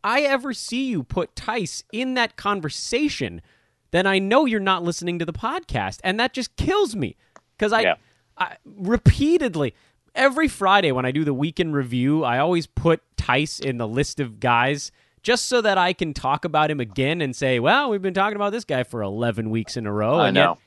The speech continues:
Speaker 1: he's
Speaker 2: Maybe,
Speaker 1: still
Speaker 2: so
Speaker 1: out
Speaker 2: we'll,
Speaker 1: there."
Speaker 2: we'll add in a twelfth now, because I'll just
Speaker 1: <laughs>
Speaker 2: throw his name in as well, because I am, like, I'm developing a man crush on the guy.
Speaker 1: Can we
Speaker 2: I,
Speaker 1: talk
Speaker 2: I
Speaker 1: about, here's, here's the comparison
Speaker 2: Go ahead.
Speaker 1: that I need to make right now, and this is, this is one of the ones that just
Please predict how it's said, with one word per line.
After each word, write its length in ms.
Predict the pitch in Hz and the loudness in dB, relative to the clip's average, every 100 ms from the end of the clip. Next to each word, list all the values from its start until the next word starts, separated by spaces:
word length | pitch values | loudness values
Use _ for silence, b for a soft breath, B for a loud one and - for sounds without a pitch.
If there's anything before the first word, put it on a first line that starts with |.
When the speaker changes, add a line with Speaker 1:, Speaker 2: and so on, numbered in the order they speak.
| - | -14
Speaker 1:
he's 320 | 120 117 - | -12 -10 -2
Speaker 2:
Maybe, 180 | 127 170 139 | 4 4 4
Speaker 1:
still 120 | 175 | 6
Speaker 2:
so 60 | 254 | 6
Speaker 1:
out 100 | 220 | 6
Speaker 2:
we'll, 40 | |
Speaker 1:
there." 140 | 143 156 | 2 2
Speaker 2:
we'll 160 | 180 | 0
add 160 | 170 196 | 2 2
in 140 | 208 | 0
a 80 | 175 | -4
twelfth 580 | - - 135 147 147 - 110 | -12 -16 -2 0 0 -2 -10
now, 400 | 98 87 80 78 _ | -8 -6 -8 -10 _
because 420 | 110 - 113 107 | -18 -6 -4 0
I'll 180 | 110 120 | 0 0
just 260 | 123 - - 330 - | -2 -4 -6 -8 -6
Speaker 1:
<laughs> 180 | 254 - | -8 -2
Speaker 2:
throw 280 | 151 147 | 0 0
his 240 | 131 139 110 | -2 -8 -8
name 260 | 127 117 | -8 -8
in 140 | 113 107 | -10 -12
as 200 | 104 92 | -14 -2
well, 220 | 107 95 | 0 0
because 340 | 104 - 113 - | -2 -4 -6 0
I 200 | 120 139 | 2 4
am, 160 | 151 147 | 4 2
like, 360 | 135 127 113 _ 110 | -2 -2 -4 _ -4
I'm 260 | 131 131 _ _ | -2 -4 _ _
developing 580 | 139 110 139 143 143 127 | -8 -4 -4 -4 -8 -12
a 40 | |
man 320 | 117 113 110 | -12 -12 -12
crush 320 | - 95 87 | -12 -12 -10
on 160 | 90 85 | -14 -18
the 80 | 82 | _
guy. 260 | 85 80 78 _ _ _ _ _ _ _ _ - | -8 -8 -12 _ _ _ _ _ _ _ _ -4
Speaker 1:
Can 100 | 196 | 0
we 80 | |
Speaker 2:
I, 20 | 302 | 2
Speaker 1:
talk 220 | 302 269 | 2 4
Speaker 2:
I 40 | 269 | 4
Speaker 1:
about, 220 | 247 - | 4 2
here's, 300 | 202 269 247 | -2 -2 -2
here's 320 | 226 240 247 | -2 -2 0
the 100 | 196 | -2
comparison 480 | 214 185 175 156 - | -2 -2 -2 -2 2
Speaker 2:
Go 40 | 123 | 4
ahead. 120 | 110 | 4
Speaker 1:
that 40 | |
I 60 | 113 | 0
need 240 | 123 127 | -2 -2
to 40 | 117 | -4
make 260 | 107 95 | -4 -6
right 200 | 98 90 | -8 -8
now, 160 | 92 85 | -10 -6
and 160 | 104 165 | 0 0
this 160 | 180 | 0
is, 140 | 180 - | -4 -2
this 220 | 220 220 | -2 -2
is 140 | 220 | -4
one 160 | 196 185 | -2 -2
of 60 | |
the 60 | 165 | 0
ones 260 | 151 147 127 | 0 0 -2
that 140 | 117 | -4
just 200 | 127 | -6